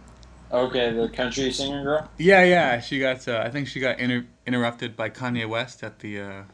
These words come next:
Speaker 2: some, some award show somewhere.
Speaker 1: Yeah.
Speaker 2: And then, uh, and then Seth Meyers, the news guy from S N L.
Speaker 1: Okay.
Speaker 2: Yeah, so it was a good show.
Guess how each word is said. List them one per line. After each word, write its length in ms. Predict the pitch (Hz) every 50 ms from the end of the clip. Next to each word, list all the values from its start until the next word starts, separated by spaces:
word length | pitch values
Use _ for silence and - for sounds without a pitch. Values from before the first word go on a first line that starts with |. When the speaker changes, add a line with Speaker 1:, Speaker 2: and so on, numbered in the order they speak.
| -
Speaker 2:
some, 340 | - - 117 113 107 104 -
some 200 | - - 147 139
award 280 | 131 120 113 113 113 110
show 200 | - 123 113 110
somewhere. 400 | 110 - 117 110 110 117 117 113 - _ _ _ _ _ - - - - _ _ _ _ _ _ _ _ - -
Speaker 1:
Yeah. 320 | - 117 113 110 101 - - - - - - - - - - -
Speaker 2:
And 220 | 123 120 117 117
then, 280 | 117 117 113 113 113 110
uh, 560 | 107 104 107 104 104 104 104 101 101 101 95 - _ _ _ _ -
and 120 | 123 120
then 100 | 123 120
Seth 260 | - - 170 151 151
Meyers, 440 | - 135 131 143 160 165 175 180 175
the 80 | - 123
news 280 | 120 120 127 143 143 -
guy 260 | - 151 151 156 160
from 420 | - - 127 113 110 107 104 101 - -
S 200 | - 117 117 -
N 100 | 131 123
L. 200 | 120 127 147 156 - - _ _ _ _ _ _ - - - _ _ _ _ _ _ - _ _ - - - -
Speaker 1:
Okay. 340 | - - - 156 - - - - - - - - - - - - - - -
Speaker 2:
Yeah, 280 | 214 269 370 - 147
so 160 | - - 254 254
it 80 | 294 359
was 120 | 392 -
a 20 |
good 160 | - 339 359 -
show. 340 | - 214 170 135 120 -